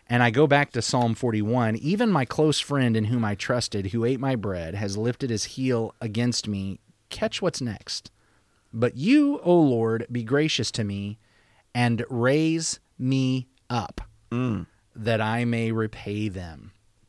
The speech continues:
Speaker 1: Now that I have recognized from Jesus' own mouth that this psalm is about him,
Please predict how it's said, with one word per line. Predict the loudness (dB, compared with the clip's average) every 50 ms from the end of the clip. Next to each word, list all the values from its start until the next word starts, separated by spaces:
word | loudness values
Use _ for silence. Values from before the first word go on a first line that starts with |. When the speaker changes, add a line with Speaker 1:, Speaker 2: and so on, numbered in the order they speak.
| _ _ _ _ -20 -20 -20 -20 -20 -20 -20 -20 -20 -20 -20 _ -10
Speaker 1:
Now | -4 -2 0 0 2 2 2 2
that | 4 2 2 2 0
I | -2 -2 0 2
have | 2 2 2 2 2 0
recognized | 0 0 0 -2 -4 -6 -4 -2 -2 -2 0 0 -2 -2 -4 -4
from | -4 -6 -6 -4
Jesus' | -4 -4 -4 -2 -2 0 0 0 0 -2 -2 -2
own | 0 0 0 2 0 0
mouth | 0 0 0 0 0 -2 -2 -2
that | -4 -6 -4 -2
this | -4 -2 -2
psalm | -2 0 2 2 4 4 4 4 4 2
is | 2 0 0
about | 0 0 0 0 0 -2 -4
him, | -4 -2 0 0 0 0 -2 -4 -8